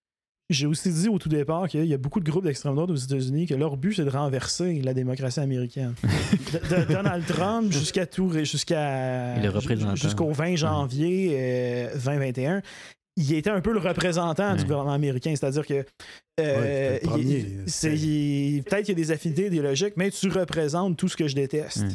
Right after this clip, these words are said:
Speaker 1: tout ce que je veux détruire. Euh, et donc, à, à ce niveau-là, je vais te donner un, un exemple très concret. Rappelez-vous, en avril vingt vingt, il y avait une tentative d'un, d'une milice d'extrême droite de kidnapper la gouverneure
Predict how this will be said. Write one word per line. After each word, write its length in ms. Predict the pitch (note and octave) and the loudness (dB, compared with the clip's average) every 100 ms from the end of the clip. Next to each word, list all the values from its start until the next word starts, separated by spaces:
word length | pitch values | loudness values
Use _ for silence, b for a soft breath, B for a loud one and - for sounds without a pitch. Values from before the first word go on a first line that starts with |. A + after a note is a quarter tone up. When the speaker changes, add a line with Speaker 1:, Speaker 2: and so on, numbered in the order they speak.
| G#2+ _ _ | -8 _ _
Speaker 1:
tout 120 | - | -4
ce 80 | F3+ | -2
que 80 | E3+ | -2
je 100 | C3 | 0
veux 100 | E3 | -2
détruire. 600 | D3+ C#3+ C3+ D#3 D#3 - - _ _ _ _ - - - | 0 -2 -2 -2 -2 -8 -16 _ _ _ _ -20 -14 -4
Euh, 400 | C3 C3 C3 B2+ | 0 0 0 -2
et 140 | - C#3+ | -2 0
donc, 260 | E3 F3 | 2 0
à, 100 | D#3 | 0
à 140 | B2+ C#3 | -2 -2
ce 120 | - | -2
niveau-là, 420 | D3+ C3+ C3+ G#3+ D3+ | 0 0 0 0 -2
je 80 | B2+ | -4
vais 140 | C3+ | -2
te 60 | C3 | -2
donner 220 | C3 D3 | 0 0
un, 200 | D3 A#2+ A#2 | 0 -2 -6
un 80 | B2+ | -6
exemple 360 | B2 B2 D3 C3+ | -4 -2 -2 -2
très 400 | - C#3 C#3 C3 | -6 -2 -2 -2
concret. 540 | C#3 D3 D3+ G3 A#3+ - _ - B _ _ _ _ - | -2 -2 0 -2 -4 -8 _ -20 B _ _ _ _ -4
Rappelez-vous, 580 | C#3 D3 F3 D#3 F3+ A3 | -4 0 0 2 2 2
en 300 | D#3 C3 B2+ | 2 0 0
avril 640 | C3 C3+ C3 B2 B2+ C#3+ C#3 | 0 0 -2 -4 -2 0 0
vingt 320 | A#2+ B2+ C3+ | -2 -2 -2
vingt, 140 | F3+ | -2
il 80 | C#4 | -2
y 40 | D#3+ | 0
avait 160 | B2+ | 0
une 80 | G#3 | 0
tentative 760 | G3+ E3+ E3 C#3+ - A3 G#3+ D3 | 0 -2 0 -2 -2 -2 -2 -2
d'un, 320 | C3+ B2+ B2 | -2 -2 -2
d'une 200 | B2+ C3 | -2 0
milice 340 | C3+ C#3+ E3+ | 0 0 -2
d'extrême 400 | D3+ B2 - A#2+ | -2 -4 -6 -4
droite 240 | B2 D#3 E3+ | -2 -2 -2
de 80 | |
kidnapper 640 | F#3+ - F#3+ F3 C#3 - F3+ | -4 0 0 0 -2 -2 0
la 160 | F3 C3 | 0 -2
gouverneure 800 | B2+ D#3+ C#3 D3 D#3+ C#3 A2+ | 0 0 0 -2 -2 -4 -8